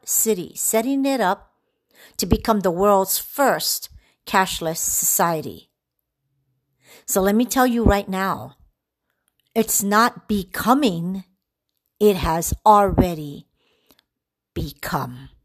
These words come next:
It says, "After four decades of growth, China's economy shrunk in the latest quarter due to the impact of coronavirus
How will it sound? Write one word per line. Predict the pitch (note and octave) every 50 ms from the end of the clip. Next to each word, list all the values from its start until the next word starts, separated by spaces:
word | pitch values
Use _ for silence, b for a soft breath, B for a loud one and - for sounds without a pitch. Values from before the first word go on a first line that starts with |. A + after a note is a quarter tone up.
| - - _ _ _ _ _ _ _ _ b b b b b b b b b b
It | b B3 A3+ -
says, | - A#3+ G#3+ -
"After | - A3 A3+ - - A3
four | - - - D#4+ E4 F4 F4+ F4 F4 _ -
decades | A#3 A3+ A3+ - - A3 G#3+ G#3+ G3+ G3 - -
of | E3 - - _
growth, | - F3+ F#3+ F#3 D#3+ C3+ D3 - - - -
China's | - B3 B3 C4+ D4 D4+ D4+ C#4+ -
economy | - - - - - - A3+ A#3 A3+ G#3+ F#3+ E3+
shrunk | - - - - G#3 G#3+ G#3 G#3+ G#3 - -
in | - F3+ E3+
the | D#3+ D#3
latest | D#3 E3+ F#3 G3+ A#3 A#3 B3+ A#3+ - -
quarter | - - G3+ F#3 F3 F3 D#3+
due | - - A#3+ C#4 C#4
to | - E4
the | - D#4 -
impact | A3+ A3 A3 G#3+ - G#3 G3 G3+ - - - B B B B B
of | B G3+ -
coronavirus | - A3+ G#3 F#3+ F#3 F3 F#3 F#3 - F3+ D#3+ D#3+ D#3 E3 - -